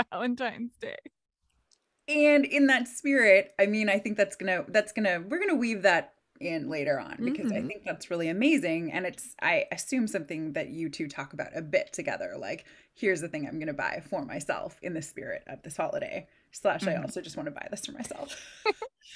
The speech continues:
Speaker 2: Right?
Speaker 1: We have kind of a running joke where I will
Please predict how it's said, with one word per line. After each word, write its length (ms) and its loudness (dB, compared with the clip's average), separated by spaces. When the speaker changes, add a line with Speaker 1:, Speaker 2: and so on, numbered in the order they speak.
Speaker 2:
Right? 240 6
Speaker 1:
We 140 8
have 240 6
kind 220 8
of 80 8
a 120 8
running 360 6
joke 380 2
where 540 2
I 200 6
will 240 2